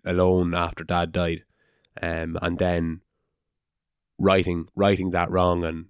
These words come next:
making a ju-, making a just decision and restoring a bit of justice in your own life and, uh, restoring that independence,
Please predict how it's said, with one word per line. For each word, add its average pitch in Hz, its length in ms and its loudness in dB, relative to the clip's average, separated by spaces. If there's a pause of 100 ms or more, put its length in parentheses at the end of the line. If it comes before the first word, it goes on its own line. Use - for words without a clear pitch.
(100)
making 90 380 0
a 85 60 2
ju-, - 200 -10
making 90 400 0
a 82 160 -2
just 90 320 2
decision 87 420 -2
and 82 140 -8 (220)
restoring 90 480 2
a 85 40 0
bit 87 100 0
of 85 60 -2
justice 90 380 -4
in 87 80 -2
your 87 100 0
own 90 200 2
life 85 280 -4
and, 85 140 -10 (460)
uh, 85 100 -2
restoring 90 440 2
that 87 100 2
independence, 87 720 0